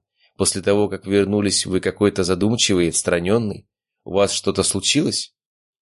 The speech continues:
Не, ухмыльнулся я. Все нормально. Кстати, хотел тебя спросить. Я скоро открываю новую клинику на Фонтанке. Ты не хочешь тоже туда перейти?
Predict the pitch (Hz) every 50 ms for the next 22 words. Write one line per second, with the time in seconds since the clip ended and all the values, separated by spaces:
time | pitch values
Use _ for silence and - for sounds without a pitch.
0 | _ _ - - - - - 226 196 202 202 185 160 135 117 98 80 78 73 -
1 | _ _ _ _ _ _ - - - - 90 85 78 73 69 - - - 67 58
2 | 50 - - - 104 165 170 - 285 262 247 233 226 226 202 170 123 92 73 53
3 | 50 - _ - - _ - - - 180 151 135 127 139 127 - 165 147 - 139
4 | 151 - - 147 151 139 - 120 104 - - _ _ _ _ _ _ _ - 120
5 | 135 127 - - - 131 127 127 120 - 127 127 131 127 127 123 127 127 127 120
6 | 127 127 - - - 233 233 185 - - 104 98 95 - 104 104 95 - 98 95
7 | 90 85 - 92 - 107 120 120 - 220 208 202 - 214 - - - - - -
8 | _ _ _ _ _ _ _ - 151 139 147 147 190 175 - - - - 139 139
9 | 147 143 139 135 - 139 135 135 127 123 - 135 131 143 135 - _